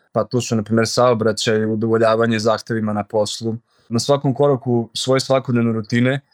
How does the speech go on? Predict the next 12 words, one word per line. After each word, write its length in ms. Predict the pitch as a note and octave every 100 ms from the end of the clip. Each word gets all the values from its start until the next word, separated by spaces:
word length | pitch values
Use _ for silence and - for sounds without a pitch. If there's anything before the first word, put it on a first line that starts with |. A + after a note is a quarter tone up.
| _ _
organizam 500 | A#2+ A2+ B2 B2 C#3
ove 160 | B2+ C3+
osobe 360 | C#3+ - A#2
se 160 | - A#2+
nalazi 340 | A#2 C3 A#2+
pred 140 | A#2 A#2
nekakvim 480 | A#2+ A2 A#2 A2 - _ _
spoljašnjim 720 | - - A#2+ B2+ B2+ A#2 A#2
mini 320 | B2+ A#2 A#2
neizvesnostima, 880 | A#2 A2+ G#2+ A2 G#2 B2+ B2 - A2
mini 280 | G#2+ A#2 A2+
zahtevima. 720 | G#2 G#2+ - C#3 C3+ B2